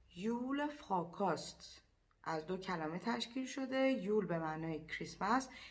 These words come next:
و فروکوست هم که به معنای ناهاره. ولی در واقع یه مهمونیه که آدم با همکاراش میره و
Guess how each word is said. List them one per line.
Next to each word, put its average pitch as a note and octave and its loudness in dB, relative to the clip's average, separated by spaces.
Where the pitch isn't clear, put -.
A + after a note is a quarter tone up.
و E3+ 4
فروکوست F3+ 2
هم C4+ 4
که C4+ 0
به A3 4
معنای E3+ 2
ناهاره. D#3 0
ولی G3 6
در D#3+ 2
واقع F#3 0
یه A3+ 6
مهمونیه E3+ 2
که C#4 -2
آدم D#3+ 0
با D3+ 2
همکاراش D#3 0
میره D4+ 6
و D#3+ 2